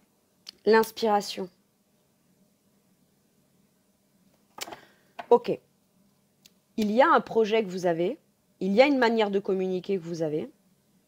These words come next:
il y a des choses que vous, ok. Vous avez l'habitude de dire certaines choses,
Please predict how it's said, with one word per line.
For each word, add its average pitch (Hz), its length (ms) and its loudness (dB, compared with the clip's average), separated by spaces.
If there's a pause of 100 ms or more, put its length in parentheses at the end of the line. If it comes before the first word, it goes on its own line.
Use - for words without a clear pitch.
(1300)
il 190 60 -4
y 262 60 8
a 277 60 10
des 233 120 0
choses 277 320 -2
que - 80 -8
vous, 214 140 -4 (100)
ok. 226 240 0 (520)
Vous 214 100 -2
avez 247 140 4
l'habitude 233 340 0
de 240 60 -4
dire 240 140 -2
certaines 196 360 -6
choses, 220 340 -2